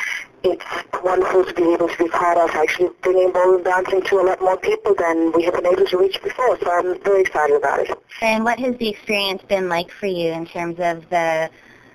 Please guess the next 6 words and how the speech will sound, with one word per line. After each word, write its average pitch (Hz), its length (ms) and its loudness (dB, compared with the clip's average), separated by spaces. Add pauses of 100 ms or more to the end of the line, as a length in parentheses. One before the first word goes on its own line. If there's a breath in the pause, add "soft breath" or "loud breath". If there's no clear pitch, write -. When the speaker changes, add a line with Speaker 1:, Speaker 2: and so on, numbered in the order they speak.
(120)
Speaker 2:
practicing 185 840 -4
and 160 120 -6
performing? 180 880 -2 (460)
Speaker 1:
Well, 220 400 2
I - 80 -2
mean, 202 480 -2